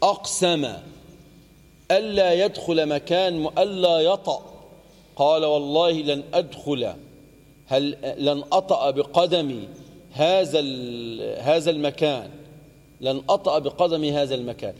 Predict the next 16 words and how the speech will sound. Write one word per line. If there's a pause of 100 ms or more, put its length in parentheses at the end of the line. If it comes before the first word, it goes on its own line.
(160)
فدخل
على
حصان، (1080)
يقع
في
يمينه. (720)
لو
أن
رجلا (360)
أقسم (520)
بالله (300)
أنه
لن
يأكل
لحم
رأس،